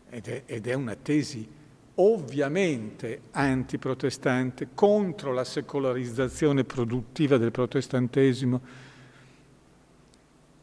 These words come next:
La tesi è che la modernità si svolge tutta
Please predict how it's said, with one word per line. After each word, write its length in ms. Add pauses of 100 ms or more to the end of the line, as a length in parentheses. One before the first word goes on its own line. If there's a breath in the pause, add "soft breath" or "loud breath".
(480)
La 140
tesi 420
è 180
che 140
la 100
modernità 640
si 200
svolge 640
tutta 560